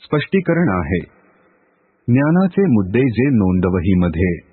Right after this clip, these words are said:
अथवा बुद्धीमध्ये असतात, त्यांची दररोज उजळणी करा आणि त्या मुद्द्यांना अनुभवामध्ये आणा, तर कोणत्याही प्रकारच्या समस्येचे सहजच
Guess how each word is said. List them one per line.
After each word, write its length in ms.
अथवा 420
बुद्धीमध्ये 800
असतात, 380
त्यांची 380
दररोज 440
उजळणी 440
करा 300
आणि 340
त्या 100
मुद्द्यांना 640
अनुभवामध्ये 760
आणा, 220
तर 140
कोणत्याही 680
प्रकारच्या 640
समस्येचे 760
सहजच 440